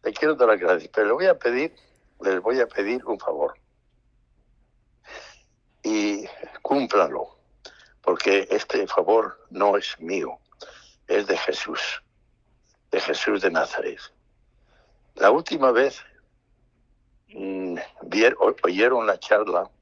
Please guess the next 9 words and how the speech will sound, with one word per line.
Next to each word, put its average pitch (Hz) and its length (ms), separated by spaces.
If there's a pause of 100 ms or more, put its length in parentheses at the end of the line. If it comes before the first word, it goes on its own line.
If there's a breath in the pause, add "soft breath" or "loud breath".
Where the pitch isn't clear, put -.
(580 soft breath)
mil 127 300
ochocientas 117 760
personas. - 760 (1040)
O - 20
sea, - 180
que - 160
subieron - 640
quinientas 120 760
personas. - 800